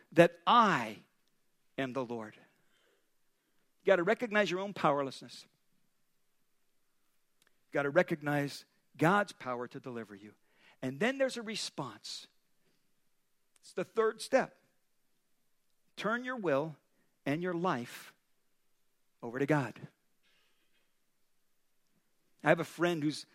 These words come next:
in, in recovery, and he, and he said, "You know, we've, I've, I've kinda shortened it 'cause I'm a little bit slow, and I, if I keep it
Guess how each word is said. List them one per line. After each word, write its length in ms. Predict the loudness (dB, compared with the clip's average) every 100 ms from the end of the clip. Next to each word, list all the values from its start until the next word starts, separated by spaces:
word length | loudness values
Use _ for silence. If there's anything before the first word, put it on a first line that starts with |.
| _ -8
in, 180 | -8 -4
in 180 | -4
recovery, 600 | -2 -2 4 4 4 -4
and 100 | -4
he, 60 | -6 -10 -8
and 60 | -4
he 60 |
said, 200 | 0 0
"You 60 | 2
know, 140 | 2
we've, 160 | 2 2 0
I've, 140 | -2 -2 0
I've 120 | 0 6
kinda 180 | 4
shortened 460 | 4 0 0 -2 0
it 100 | 2
'cause 160 | 4 4
I'm 160 | 4
a 40 | 2
little 180 | -2
bit 180 | -2 -4
slow, 360 | -2 2 2 2
and 100 | -2
I, 120 | -4 -6
if 140 | -4
I 80 | -4
keep 260 | -2 -6
it 80 | -6